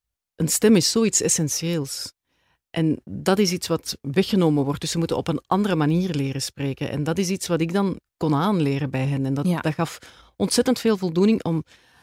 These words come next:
Speaker 1: aan iemand zijn bed te kunnen gaan zitten, een hand vast te houden en te zeggen van, "Kijk, straks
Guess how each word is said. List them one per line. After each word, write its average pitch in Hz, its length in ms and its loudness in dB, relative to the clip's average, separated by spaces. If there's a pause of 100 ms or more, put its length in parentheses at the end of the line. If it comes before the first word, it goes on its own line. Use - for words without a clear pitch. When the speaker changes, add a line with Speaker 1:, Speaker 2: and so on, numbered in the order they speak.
(260)
Speaker 1:
aan 180 120 2
iemand 170 200 2
zijn 151 140 -2
bed 196 120 0
te - 80 -18
kunnen 220 200 2
gaan 202 80 0
zitten, 190 220 -2
een 156 60 0
hand 175 220 -2
vast - 200 -6
te 185 60 -6
houden 180 260 -2
en 151 60 -4
te - 100 -10
zeggen 160 220 -2
van, 143 100 -4
"Kijk, 185 300 -4 (560)
straks - 560 -6